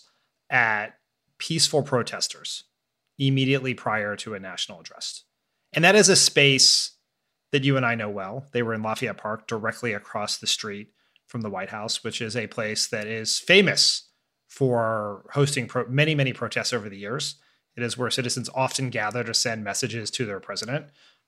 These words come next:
um, from protests around environmental policies. Um, I remember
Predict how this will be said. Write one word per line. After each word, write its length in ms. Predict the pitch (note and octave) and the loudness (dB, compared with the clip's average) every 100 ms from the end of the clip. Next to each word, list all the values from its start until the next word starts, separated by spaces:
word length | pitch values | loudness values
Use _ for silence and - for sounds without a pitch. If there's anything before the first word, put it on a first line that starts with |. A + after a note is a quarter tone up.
| _ | _
um, 600 | B2+ A2 G#2 G2 F#2+ F#2+ | -4 -4 -4 -6 -10 -16
from 720 | - - C3+ A#2+ A2 G#2 G2 G2 | -16 -4 0 0 -2 -6 -10 -6
protests 520 | - C3+ C#3 A2+ - | -2 2 2 2 0
around 720 | B2 A#2+ A2+ A2 G#2+ G#2 G2+ G#2 | -2 -4 -2 -2 -4 -8 -12 -10
environmental 420 | B2 A2+ A#2+ D#3+ | -6 -4 0 2
policies. 920 | C#3 C#3+ C#3+ D3 C3+ C3 B2+ - - - | 4 4 4 4 2 2 2 2 0 -6
Um, 320 | G#2+ F#2+ F#2 F2 | -8 -8 -8 -8
I 60 | |
remember 580 | A2+ A2+ A2+ A2 G#2+ G2+ | -6 -4 -4 -4 -4 -6